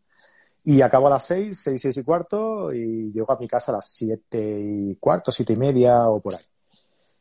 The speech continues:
Entonces yo cuando, sí, yo cuando hablé con ellos para entrar a trabajar ya entré con condiciones de, de no ir los sábados. Si hubiera ido los sábados seguramente no, no hubiera aceptado la, la oferta, porque, pf, es que, no, tío,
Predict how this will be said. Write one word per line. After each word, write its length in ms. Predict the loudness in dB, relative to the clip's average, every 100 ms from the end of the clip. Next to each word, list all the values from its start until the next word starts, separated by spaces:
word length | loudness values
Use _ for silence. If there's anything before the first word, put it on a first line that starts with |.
| _ _ -10
Entonces 460 | -8 -2 0 4
yo 160 | 4 4
cuando, 240 | 2 0
sí, 380 | -6 -4 -4 -6 -14
yo 220 | -6 0
cuando 840 | 0 2 2 2 2 0 0 -2
hablé 220 | -4 -6 -8
con 120 | -10
ellos 200 | -12 -10
para 140 | -8
entrar 160 | -4 -4
a 20 |
trabajar 500 | -2 -2 -2 -4 -4
ya 160 | -4 -4 -6
entré 160 | -10 -12
con 160 | -12
condiciones 580 | -10 -8 -8 -8 -8 -6
de, 200 | -4 -4
de 160 | -6 -10
no 120 | -8
ir 80 | -4
los 140 | -4
sábados. 460 | -6 -10 -14 -20 -20 -20
Si 180 | -10 -4
hubiera 160 | -2
ido 120 | -2
los 100 | -2
sábados 260 | -2 -4 -2
seguramente 440 | -4 -4 -4 -6
no, 460 | -6 -8 -12 -20 _ _
no 100 | -12
hubiera 220 | -8 -6
aceptado 420 | -6 -6 -6 -4
la, 180 | -6 -10 -14 _ _ _ _ _
la 180 | 0 2
oferta, 400 | 2 -2 -4 -10 _
porque, 720 | -2 -2 -2 -2 -6 -8 -10 -12
pf, 280 | -12 -12 -10
es 100 | -10
que, 520 | -8 -8 -8 -12 -14 -20 -20 _ -10 -10
no, 160 | -12 -10
tío, 240 | -8 -8